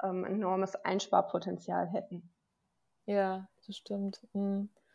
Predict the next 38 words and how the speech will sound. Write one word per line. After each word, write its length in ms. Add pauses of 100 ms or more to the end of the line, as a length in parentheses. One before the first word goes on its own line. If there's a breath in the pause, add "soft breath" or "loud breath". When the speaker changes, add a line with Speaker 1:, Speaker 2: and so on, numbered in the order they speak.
(240)
Speaker 1:
Ja. 220 (720)
Speaker 2:
Ich 240
hab 300
heute 500
so 80
ein 100
bisschen 280
geguckt 560
nach 380
deiner 400
Doktorarbeit. 1120
Da 200
hast 260
du 60
ja 260
im 240
Photosynthese, 1040 (800)
ähm, 580 (880)
b-, 140 (300)
klingt 220
jetzt 140
nach 100
ein 80
bisschen 300
Sprung, 320
aber 120
ich 80
hoffe, 140
ich 80
krieg 180
die 80
Kurve 260
gleich. 280 (300 loud breath)
Da 140
hast 220
du 40
ja 200
an 60